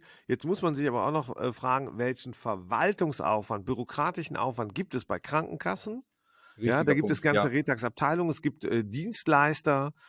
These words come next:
Speaker 1: äh, Dienstleistungsunternehmen, die sich damit befassen. Auch bei
Speaker 2: Ja,
Speaker 1: den
Speaker 2: und in der
Speaker 1: Verbänden,
Speaker 2: Apotheke ja auch,
Speaker 1: wie
Speaker 2: ne?
Speaker 1: viele,
Speaker 2: Die, der
Speaker 1: wie
Speaker 2: Aufwand.
Speaker 1: viele Ressourcen werden eigentlich eingesetzt, um so einen Quatsch durchzuziehen?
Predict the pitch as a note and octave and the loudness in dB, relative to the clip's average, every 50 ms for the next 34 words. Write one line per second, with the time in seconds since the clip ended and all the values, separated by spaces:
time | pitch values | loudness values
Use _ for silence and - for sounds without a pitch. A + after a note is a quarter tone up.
0 | - - - _ _ - - B2+ A#2+ A2 C#3+ E3+ E3 - - - C#3 B2 C3 C3 | -20 -20 -20 _ _ 0 2 2 2 0 -2 -8 -8 -6 -2 0 2 2 2 0
1 | - C#3 C3 - F#2 B2+ A#2 C3 A#2+ B2 B2+ B2 A2+ A#2 A#2 A2+ A2+ - A#2 A2+ | -4 -4 -6 -4 -4 -2 0 0 2 0 0 -2 -2 -4 -6 -4 -2 0 2 2
2 | A#2 A2+ - G#2+ - - A2+ A2 A2 - - A#2 G2+ - - - - - _ - | 0 0 -4 -6 -2 0 0 0 0 0 -4 -8 -8 -10 -14 -20 -20 -16 _ 2
3 | - B2+ D#3 D3+ - C#3 C3+ C3 C3 C#3+ D#3 - B2 C3+ A#2 B2+ D3+ B2 - B2+ | 4 4 4 6 6 6 6 6 6 4 4 4 4 4 6 6 6 6 6 6
4 | D#3 F3 E3 B2+ F#2+ F#2+ F#2+ B2+ F3 F#3+ D#3+ F#3+ A3 G3+ A3+ G3+ F#3+ F3+ F3 E3+ | 6 6 6 6 4 4 4 4 4 4 2 2 0 0 0 0 2 4 4 4
5 | F3 G#2+ - - - - - F3+ G3 A3+ - - G3 F3 E3+ D#3 - - G#2 A2 | 2 2 -4 -4 -2 0 2 2 2 0 0 2 2 4 4 4 2 0 -2 0
6 | C3+ C#3 - - - D#3+ D#3 F3 F#3+ - - D#3 D3 B2 A2 C#3 C#3 D3+ F3 E3+ | 0 0 0 0 0 2 2 2 0 -2 -2 -4 -4 0 2 2 2 2 2 0
7 | D#3+ C#3+ - - C3+ C#3+ C3 C3+ B2+ - - - A#2+ C#3 D3 D3 C#3 A2+ F#2+ A2+ | -2 -4 -2 -2 -2 -4 -4 -6 -8 -6 -2 -2 -2 0 0 0 0 2 2 2
8 | A#2+ B2+ - - - - B2 A#2 G2+ B2 C#3 D3 D3 C3+ - - - - A#2+ B2+ | 0 0 -2 -10 -6 -4 -4 -2 0 2 2 2 0 -2 -6 -8 -6 0 4 4
9 | D#3 E3+ - - - - - G2 F2+ D#2+ - - - - - - - - D#2 - | 4 4 2 -2 -4 0 0 0 0 0 -2 -6 -10 -12 -10 -10 -10 -10 -10 -12